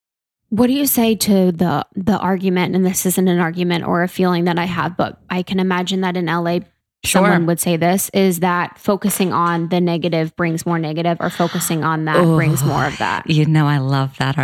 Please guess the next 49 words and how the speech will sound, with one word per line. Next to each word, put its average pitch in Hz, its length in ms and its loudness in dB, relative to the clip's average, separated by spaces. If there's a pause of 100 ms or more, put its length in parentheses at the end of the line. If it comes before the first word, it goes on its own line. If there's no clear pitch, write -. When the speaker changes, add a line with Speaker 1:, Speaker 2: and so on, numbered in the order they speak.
(140)
Speaker 2:
argument. 135 420 2
Speaker 1:
like, 185 180 -6
what 196 100 0
do 190 60 0
you 190 60 0
say 175 220 -4
to 165 80 -4
that? - 240 -6 (260)
Speaker 2:
That 170 140 0
that's 151 180 -2
bullshit. - 580 -2 (120)
Speaker 1:
Yeah. - 240 -6 (560)
Speaker 2:
I 254 80 0
mean, 262 340 2 (260)
<laughs> - 1040 -6
I 190 120 0
used 190 260 -2
to 190 80 0
believe 151 400 0
this. - 360 -6 (520)
So 185 480 0 (100)
maybe 208 240 2
I 185 40 0
should 165 160 -2
have 147 80 -4
started 135 300 -4
off - 220 -4
with - 140 -8
this. - 360 -8
Like, 240 200 -2
I - 80 -2
used 302 220 -2
to 254 60 0
believe 185 280 0
all - 200 -2
of - 140 -10
this. - 540 -8 (340)
I 175 140 -2
used 190 260 -4
to 196 80 -2
believe 180 340 2
in 170 120 4
manifesting. 151 1080 0 (300)
I - 80 -2
used 156 260 -2
to 180 60 -2
believe 160 520 2
in, 156 180 2
like, 143 280 2